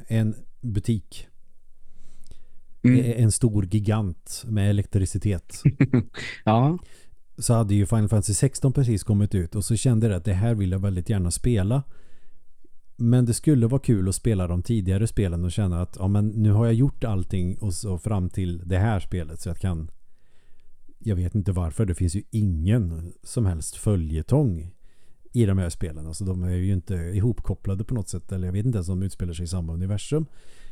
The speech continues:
Speaker 2: Nej.
Speaker 1: Men då känner jag ändå, ja, men jag vill nog spela lite andra Final Fantasy-spel först, så jag känner att, ja, men ha lite att jämföra med och kanske må riktigt gött av att spela se-, sexton.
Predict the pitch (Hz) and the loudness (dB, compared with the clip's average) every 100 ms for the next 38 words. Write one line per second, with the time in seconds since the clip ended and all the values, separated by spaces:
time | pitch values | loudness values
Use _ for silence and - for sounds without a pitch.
0 | - 117 113 - - - - - - - | 0 2 2 -2 -12 -14 -14 -16 -14 -2
1 | 131 123 127 127 117 107 101 117 135 143 | 2 4 4 4 2 2 2 2 2 2
2 | 143 117 - 120 98 95 104 104 95 95 | 2 2 2 2 0 0 0 2 0 0
3 | 107 104 104 110 - 80 98 90 - 156 | 0 0 0 -2 -4 -2 -2 -2 0 -2
4 | - - 90 95 92 90 92 - - 104 | -2 -4 -2 0 0 -2 -4 -8 -4 0
5 | 117 110 104 101 - - 135 143 143 - | 2 2 2 -2 -12 -10 -2 2 4 4
6 | 127 127 110 90 110 98 110 101 87 85 | 4 6 4 2 2 2 4 2 2 -2
7 | - - - - - - - _ - - | -6 -20 -20 -20 -20 -20 -20 _ -18 -4
8 | 120 - 104 - 90 80 - - - - | -2 2 2 2 -2 -4 -8 -20 -20 -10
9 | - 107 101 95 98 95 92 131 - 120 | 2 4 6 4 0 -2 0 0 0 -4
10 | 117 117 80 - - 104 104 - - 110 | -2 -2 -2 -6 -8 -4 -4 -2 -4 -4